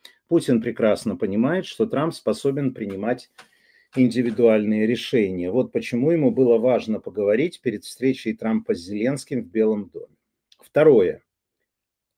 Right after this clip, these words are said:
Э, ну, это перевод, тут написано «масло», но <laughs> на самом деле не масло, а,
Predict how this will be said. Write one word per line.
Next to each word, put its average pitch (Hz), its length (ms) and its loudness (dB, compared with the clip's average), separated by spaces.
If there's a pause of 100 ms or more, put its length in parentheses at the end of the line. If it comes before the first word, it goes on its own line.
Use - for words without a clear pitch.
Э, 101 460 0
ну, 127 140 4
это 117 200 4
перевод, 127 460 0
тут - 180 -2
написано 110 460 -4
«масло», 107 720 -2
но 107 220 -6
<laughs> - 40 -12
на 113 180 0
самом 107 360 -6
деле 107 240 -2
не 104 140 -2
масло, 110 640 0
а, 90 300 -6